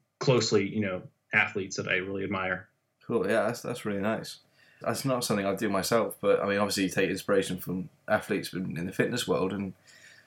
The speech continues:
Speaker 2: you just, yeah, you try and, try and take that into your own, into your own, uh, fitness and lifestyle. But, uh, it's, it's interesting that you find sort of creativeness from them as well.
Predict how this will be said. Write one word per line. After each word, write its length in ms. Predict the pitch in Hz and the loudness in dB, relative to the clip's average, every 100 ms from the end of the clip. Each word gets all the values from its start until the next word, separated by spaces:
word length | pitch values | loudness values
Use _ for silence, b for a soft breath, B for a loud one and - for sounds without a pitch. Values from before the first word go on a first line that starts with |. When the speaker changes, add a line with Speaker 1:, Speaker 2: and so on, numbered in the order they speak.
| b - | b -6
Speaker 2:
you 120 | 98 | -2
just, 360 | 98 - - - _ _ _ - | 0 -2 -4 -16 _ _ _ -2
yeah, 180 | 110 95 | 4 4
you 160 | 95 | 4
try 220 | - 107 | 4 4
and, 140 | 95 90 | 4 2
try 160 | 101 | 4
and 100 | 92 | 4
take 160 | 92 - | 2 2
that 140 | 92 | 2
into 200 | 95 90 | 2 2
your 80 | 98 | 4
own, 220 | 101 95 - - - | 4 2 -4 -14 -8
into 240 | 92 107 | -2 4
your 100 | 101 | 6
own, 220 | 95 95 | 6 2
uh, 220 | 95 98 | 2 0
fitness 420 | - - 107 101 98 | 0 -2 -2 -4 0
and 100 | 98 | 4
lifestyle. 500 | 98 - 82 92 - b b - | 4 4 2 2 -4 b b -6
But, 200 | - - | -4 0
uh, 100 | 113 | 2
it's, 140 | 110 - | 2 2
it's 160 | 131 | 4
interesting 340 | 139 135 - 104 | 4 4 2 2
that 100 | 95 | 2
you 60 | |
find 360 | - 104 95 - _ _ - | 4 6 4 -2 _ _ -6
sort 220 | - - | -6 -6
of 120 | - _ _ _ _ _ - | -10 _ _ _ _ _ -4
creativeness 560 | - 113 107 92 90 - | 6 6 6 2 2 2
from 160 | 95 | 2
them 120 | 92 | 2
as 120 | 95 113 | 4 6
well. 240 | 101 | 6